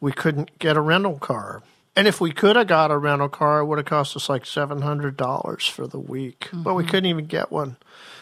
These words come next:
Speaker 1: So we had to take the public bus from Lahui Airport up to Princeville.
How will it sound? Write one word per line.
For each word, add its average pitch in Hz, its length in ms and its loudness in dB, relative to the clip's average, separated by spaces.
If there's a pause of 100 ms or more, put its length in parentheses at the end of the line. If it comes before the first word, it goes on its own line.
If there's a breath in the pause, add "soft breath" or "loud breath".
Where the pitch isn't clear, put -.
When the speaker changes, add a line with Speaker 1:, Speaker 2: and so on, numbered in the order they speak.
Speaker 1:
So - 140 2
we 208 80 8
had 190 100 4
to 175 80 -4
take 185 260 -2
the 139 80 2
public 180 680 0 (140)
bus 156 760 2 (420)
from 131 440 2
Lahui 175 500 2
Airport 151 580 0 (460 soft breath)
up 165 240 0
to 175 120 -2
Princeville. 160 840 -2